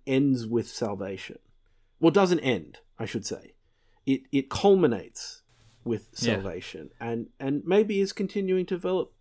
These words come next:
Speaker 1: towards even greater things.
Speaker 2: Well, exactly. And, uh, my comment would be, if, if someone, um, was giving me a Bible study in defense of Christ as the Son of God,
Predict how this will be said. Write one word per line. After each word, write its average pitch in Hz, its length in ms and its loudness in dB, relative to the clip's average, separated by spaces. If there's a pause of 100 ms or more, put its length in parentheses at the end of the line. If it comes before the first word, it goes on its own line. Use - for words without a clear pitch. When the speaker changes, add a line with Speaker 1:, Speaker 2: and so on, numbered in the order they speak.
(160)
Speaker 1:
towards 165 480 -4 (120)
even 156 220 -4
greater 160 300 0
things. - 420 -18 (400)
Speaker 2:
Well, 143 300 4 (500)
exactly. 147 720 -2 (160)
And, 135 320 2 (500)
uh, 139 200 8
my 156 300 4
comment 135 460 0
would 123 280 -2
be, 110 340 2
if, 107 120 -4
if 139 580 -2
someone, 143 420 0 (380)
um, 123 340 2 (640)
was 127 260 0
giving 123 360 0
me 123 100 4
a 113 60 4
Bible 113 400 2
study 113 580 -2 (580)
in 127 160 0
defense 127 540 0
of 120 140 -4
Christ 117 460 0
as - 140 -8
the 120 120 -10
Son 117 220 -4
of 104 100 -10
God, 113 340 -6